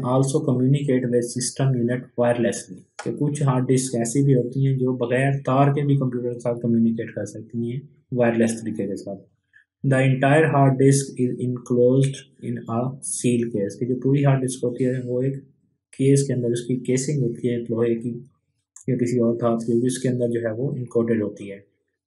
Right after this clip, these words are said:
The storage capacity of an external hard disk is up to four terabyte and more। ये जो एक्सटर्नल हार्ड डिस्क है उसकी जो capacity है वो चार terabyte या इससे भी ज़्यादा हो सकती है। A removable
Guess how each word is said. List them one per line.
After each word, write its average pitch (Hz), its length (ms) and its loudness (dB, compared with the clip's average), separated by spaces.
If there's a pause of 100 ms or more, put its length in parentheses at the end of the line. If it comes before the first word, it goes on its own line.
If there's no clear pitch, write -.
The 120 120 0
storage 160 460 6
capacity 139 500 2
of 127 160 0
an 127 300 -4
external 139 540 0
hard 113 220 0
disk 120 380 -2
is 120 160 -6 (160)
up - 240 -8
to 120 100 -2 (220)
four 143 180 4 (140)
terabyte 113 640 -2
and 107 300 -12
more। 95 140 -14 (280)
ये 117 80 -2
जो 120 60 0
एक्सटर्नल 131 420 -2
हार्ड 127 180 2
डिस्क 127 240 -2
है 131 160 0
उसकी 127 300 -4
जो 123 100 0
capacity 123 560 -4
है 123 140 0
वो 123 120 -4 (640)
चार 135 380 2
terabyte 120 600 0
या 120 60 0
इससे 120 240 -2
भी 120 140 -2
ज़्यादा 110 280 -2
हो 104 120 -2
सकती 98 380 -10
है। 101 120 -12 (1700)
A 135 100 4
removable 160 560 8